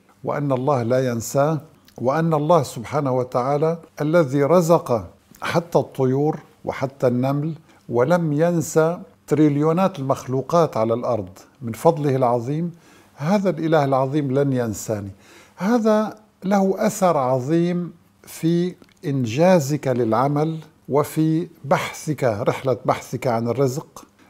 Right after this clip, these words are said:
وفي الإبداع أيضًا. لماذا أخي الحبيب؟ لأن الإنسان عندما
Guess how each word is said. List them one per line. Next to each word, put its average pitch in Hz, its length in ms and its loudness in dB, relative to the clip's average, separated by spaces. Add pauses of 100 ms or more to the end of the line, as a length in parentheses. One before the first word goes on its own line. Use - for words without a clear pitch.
(140)
وفي 170 640 0 (240)
الإبداع 135 720 0
أيضًا. 107 340 -4 (300)
لماذا 135 500 2
أخي 117 180 -6
الحبيب؟ 110 480 -6
لأن 165 320 -4
الإنسان 135 600 -4
عندما 113 640 -2